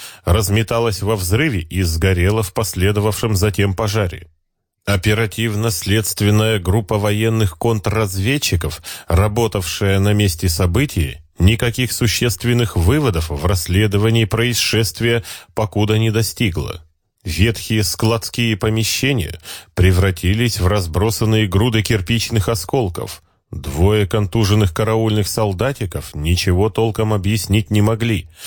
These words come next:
а местная военачальная элита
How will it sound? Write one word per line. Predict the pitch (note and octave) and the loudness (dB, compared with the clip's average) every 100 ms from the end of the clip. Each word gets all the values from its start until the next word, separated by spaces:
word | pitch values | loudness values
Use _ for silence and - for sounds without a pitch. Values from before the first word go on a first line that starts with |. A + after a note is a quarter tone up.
| - - - | -14 -14 -6
а | - F2+ | 0 4
местная | F2 A2 G2+ G2+ G2+ F2 | 4 2 2 2 2 4
военачальная | E2 G#2+ G#2+ G#2 G#2+ - A2+ A2 G#2+ G#2 - | 2 2 2 2 0 0 0 0 2 0 0
элита | G2+ G2 B2+ - - | 0 2 0 0 -6